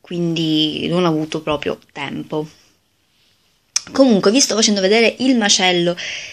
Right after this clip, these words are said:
che ho, eh, in bagno, cioè nel bagno di mia madre, no, io a casa mia, ma da mia madre, perché ho comprato le ultime cose. Sì, eh, perché avevo di-, ho ordina-, beh,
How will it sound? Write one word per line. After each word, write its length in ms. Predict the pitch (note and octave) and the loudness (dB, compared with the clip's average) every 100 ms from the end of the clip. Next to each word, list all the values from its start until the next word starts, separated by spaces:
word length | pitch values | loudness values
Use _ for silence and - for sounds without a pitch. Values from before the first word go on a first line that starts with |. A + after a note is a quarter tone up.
| - - | -16 -2
che 180 | F#3+ | 2
ho, 160 | E3+ E3 - - - _ _ | 2 0 -8 -20 -20 _ _
eh, 380 | F3 E3 E3 D#3 F#3+ | -4 0 2 0 0
in 160 | F3+ | 0
bagno, 520 | E3 C#3 D3 D#3 G3 G3 - _ | 2 2 0 0 0 -4 -14 _
cioè 220 | - D#3+ D3+ | -6 -2 0
nel 160 | D#3 | 0
bagno 280 | D3+ D#3 D3+ | 2 2 2
di 120 | C#3+ | 0
mia 120 | D3 | -2
madre, 320 | C#3+ A#2 C3+ C3 | -4 -6 -8 -6
no, 180 | C#3 - | -8 -10
io 180 | B2 - | -12 -14
a 300 | _ _ _ | _ _ _
casa 220 | - - C#3 | -20 -18 -14
mia, 280 | C3 A3+ - | -10 -10 -12
ma 100 | - | -16
da 80 | C#3 | -14
mia 140 | C#3+ C#3+ | -12 -12
madre, 400 | C3 G#3+ D#4+ - - - - - - - _ _ | -8 -6 -6 -10 -18 -16 -16 -16 -20 -20 _ _
perché 480 | B3+ C4 - A3 - | 0 0 2 2 2
ho 140 | - G3+ | 0 2
comprato 560 | A#3+ A#3 G#3 F#3+ - | 2 2 2 0 4
le 80 | G3 | 6
ultime 560 | F#3 F3 F3 - F#3 F3+ | 8 6 4 2 0 2
cose. 840 | E3 D#3+ D#3+ - E3+ E3+ E3 E3+ - - | 4 4 4 4 6 6 2 -4 -10 -10
Sì, 400 | - - - E3 | -10 -8 -8 -6
eh, 880 | D3+ - _ _ _ F3 F3 F3 E3+ | -6 -10 _ _ _ -4 0 0 0
perché 320 | F3 - F3 | -2 -2 2
avevo 560 | E3+ D#3+ D#3 E3+ G#3+ F#3 | 4 4 6 6 6 6
di-, 200 | E3+ E3+ | 6 4
ho 100 | E3+ | 4
ordina-, 520 | F3 F3 E3+ E3+ E3 - | 2 2 2 2 0 -2
beh, 300 | D3 D3+ | -6 -6